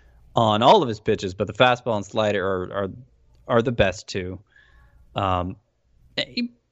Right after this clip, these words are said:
was not a good bat missing performance here against the Reds. Five strikeouts in eight innings. You know, obviously got a good result, but it wasn't,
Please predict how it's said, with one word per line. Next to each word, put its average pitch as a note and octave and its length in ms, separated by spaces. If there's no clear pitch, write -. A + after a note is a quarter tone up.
was A#3 180
not G#3+ 220
a G3+ 60
good E3 360
bat B2+ 240
missing A#2 300
performance G2 520
here F#2 180
against F2+ 280
the F#2+ 80
Reds. - 560
Five A2 240
strikeouts G2+ 580
in G2+ 80
eight G2+ 200
innings. F#2 600
You A3+ 180
know, G#2+ 80
obviously B2 440
got A#2 220
a - 20
good A2+ 160
result, G2+ 560
but G2+ 240
it G#2 160
wasn't, G#2 420